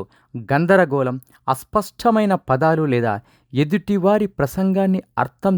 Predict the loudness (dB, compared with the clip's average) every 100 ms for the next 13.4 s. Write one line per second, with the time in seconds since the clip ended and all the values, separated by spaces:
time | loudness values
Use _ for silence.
0 | 0 -2 -2 0 2 2 2 -2 -4 -8
1 | _ _ -6 -4 0 2 2 2 0 -2
2 | -6 _ _ -2 0 0 -2 -2 -6 -8
3 | -18 -20 _ _ _ _ 0 2 2 2
4 | 2 0 -4 0 0 2 0 2 2 0
5 | 0 0 0 2 0 -2 -4 -4 -4 -2
6 | 0 0 -2 -6 -12 _ _ -2 0 4
7 | 2 0 -2 0 0 -2 -8 _ _ _
8 | _ 0 2 4 2 0 0 2 4 4
9 | 0 -6 -4 -2 -2 -4 -4 -2 -2 -2
10 | -4 -2 2 2 0 -4 -10 _ -20 -2
11 | 0 0 -2 -4 -2 -2 0 -4 -2 -2
12 | 0 -2 -8 -16 _ _ -8 0 4 4
13 | 2 0 0 2